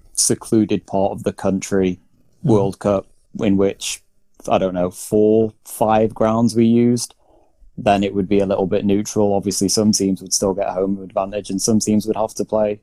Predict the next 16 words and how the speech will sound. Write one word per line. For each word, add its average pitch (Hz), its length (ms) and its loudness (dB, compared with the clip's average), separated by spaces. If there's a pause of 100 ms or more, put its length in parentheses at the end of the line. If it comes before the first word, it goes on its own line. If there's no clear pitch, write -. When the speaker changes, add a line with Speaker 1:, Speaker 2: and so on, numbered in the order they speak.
(300)
Speaker 2:
<laughs> 131 340 -4
Speaker 1:
many 110 220 4
miles 110 320 4
away 110 220 4
from 117 140 -2
where 113 160 2
they're 110 140 4
actually 117 300 0
based, 110 480 0
but 107 160 0 (360)
I 123 100 4
don't 120 380 2
see 95 280 0
that. 95 60 2
I 98 360 2
actually 98 340 -2